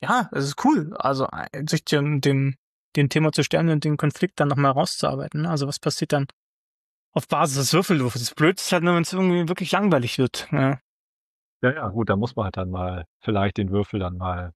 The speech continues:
Speaker 2: wie der Meister hinter dem Schirm würfeln und sagen, „Ja gut, jetzt ist aber“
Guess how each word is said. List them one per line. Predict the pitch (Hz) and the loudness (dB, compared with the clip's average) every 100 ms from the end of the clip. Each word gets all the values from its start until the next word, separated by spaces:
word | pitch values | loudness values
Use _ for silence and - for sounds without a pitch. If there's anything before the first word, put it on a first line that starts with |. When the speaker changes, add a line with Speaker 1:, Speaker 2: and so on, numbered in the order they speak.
| _ _ 131 | _ _ 0
Speaker 2:
wie | |
der | 143 120 | 2 4
Meister | 110 117 - 113 | 4 2 0 0
hinter | 113 113 | 0 0
dem | 107 | -2
Schirm | 98 117 117 104 | -2 -2 0 0
würfeln | 98 117 101 | -2 -2 -4
und | |
sagen, | 104 95 | -2 -2
„Ja | 95 | -4
gut, | 90 | -4
jetzt | 87 - | -10 -14
ist | - | -18
aber“ | - 64 | -18 -20